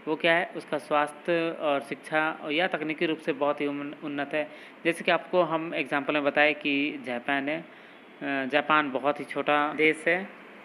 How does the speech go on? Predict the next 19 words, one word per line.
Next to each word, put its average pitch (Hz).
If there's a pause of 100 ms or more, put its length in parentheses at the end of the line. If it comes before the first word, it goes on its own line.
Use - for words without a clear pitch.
(120)
और 127 (140)
वो 165
बहुत 151
ही 185
उन्नत 127
है। 123 (840)
Next 190
है 190
आपका 180
संसाधनों 156
का 160
वर्गीकरण। 123 (460)
संसाधन 170
का 185
वर्गीकरण 160
कैसे 156
किया 147
गया 151
है, 185